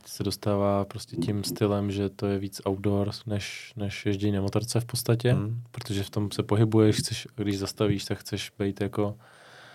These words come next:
Speaker 1: rovnou v tom kempovacím nebo příjemném
Speaker 2: Aha.
Speaker 1: oblečení a, a, a má to hrozně blízko k sobě, takže,
Speaker 2: Hmm.
Speaker 1: takže jsme nějakým způsobem vymysleli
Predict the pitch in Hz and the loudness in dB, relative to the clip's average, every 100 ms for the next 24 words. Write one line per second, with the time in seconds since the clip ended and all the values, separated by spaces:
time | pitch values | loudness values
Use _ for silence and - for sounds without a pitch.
0 | - - - _ _ 110 107 107 104 113 | -20 -20 -20 _ _ 2 4 4 4 2
1 | 104 107 107 104 101 110 107 101 - - | 4 4 6 4 4 2 2 0 -2 2
2 | 107 107 104 95 110 110 117 117 117 117 | 4 6 4 6 6 8 6 8 8 8
3 | 117 - 95 95 - 92 95 95 - 95 | 4 2 2 2 0 0 0 0 2 4
4 | 101 98 104 107 101 98 98 - - - | 4 4 4 4 4 2 2 0 0 -2
5 | 95 101 101 101 101 101 101 - _ 107 | 2 0 0 -2 0 0 -2 -8 _ 0
6 | 98 98 101 - 101 98 95 - 98 - | 0 0 -4 -2 0 2 0 -2 -6 -8
7 | 98 101 98 92 95 98 - 98 98 98 | -2 0 0 -2 -2 -2 0 0 0 -2